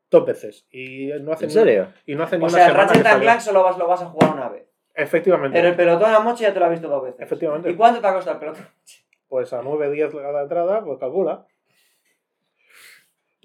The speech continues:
Speaker 3: Si es que te sale rentable.
Speaker 2: Baratito, baratito.
Speaker 1: Si haces el cálculo por hora, sale mejor que el Ratchet and Clank.
Speaker 3: Indudablemente.
Speaker 1: A dos horas y cuarto de película.
Speaker 3: Dos horas y cuarto de peli.
Speaker 1: Sí. Pero que, mm,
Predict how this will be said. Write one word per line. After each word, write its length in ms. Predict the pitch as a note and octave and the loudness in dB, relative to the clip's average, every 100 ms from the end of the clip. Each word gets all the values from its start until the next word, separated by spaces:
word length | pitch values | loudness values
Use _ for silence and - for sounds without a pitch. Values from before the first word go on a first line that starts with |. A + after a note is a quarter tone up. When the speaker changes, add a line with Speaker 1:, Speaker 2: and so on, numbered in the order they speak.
| E3+ _ _ _ - _ | -20 _ _ _ -20 _
Speaker 3:
Si 140 | - | -18
es 60 | C3 | -12
que 100 | C#3 | -10
te 80 | C#3 | -10
sale 220 | C3 B2+ | -8 -8
rentable. 440 | B2+ A#2+ A2+ B2+ - | -8 -10 -12 -12 -18
Speaker 2:
Baratito, 500 | - G2+ F#2+ G#2 A2 A2 | -2 2 2 2 6 6
baratito. 380 | G#2 G2 F#2+ - _ _ | 6 0 -8 -12 _ _
Speaker 1:
Si 140 | - D3 | 2 4
haces 220 | C#3+ D#3 | 4 0
el 80 | D#3+ | 2
cálculo 380 | E3 D#3+ E3 D#3+ | 2 2 0 0
por 120 | D#3+ | 0
hora, 160 | F3 | 2
sale 240 | G3+ F3+ F#3 | 2 2 2
mejor 300 | D#3+ E3 D3 | 0 0 -2
que 60 | |
el 60 | C#3 | -2
Ratchet 260 | C#3 C#3 C3+ | -4 -4 -4
and 100 | C#3+ | 0
Clank. 200 | F#3+ E3+ | 0 -2
Speaker 3:
Indudablemente. 920 | C#3+ A#2 B2 C3+ D3 C3+ C#3 A#2 _ _ _ _ | -14 -18 -10 -4 -4 -4 -12 -20 _ _ _ _
Speaker 1:
A 260 | B2+ B2 B2 | 2 4 6
dos 220 | D#3+ D#3+ | 4 6
horas 180 | D#3+ D#3 | 4 2
y 60 | |
cuarto 320 | D#3 E3 D#3 | 0 0 2
de 80 | D#3 | 0
película. 560 | D3+ F3 G3+ A3 A3+ - | 2 0 0 0 -2 -4
Speaker 3:
Dos 100 | D3 | -10
horas 160 | F#3 F#3 | -10 -10
y 40 | |
cuarto 180 | E3 D3 | -8 -8
de 60 | C3+ | -8
peli. 220 | B2+ - _ _ | -12 -18 _ _
Speaker 1:
Sí. 160 | C3+ A#2+ _ _ _ - _ | -10 -10 _ _ _ -20 _
Pero 280 | E3 D3+ D3 | 8 8 4
que, 240 | D3 D3 | 2 0
mm, 320 | D3 D3 D3 | -2 -8 -16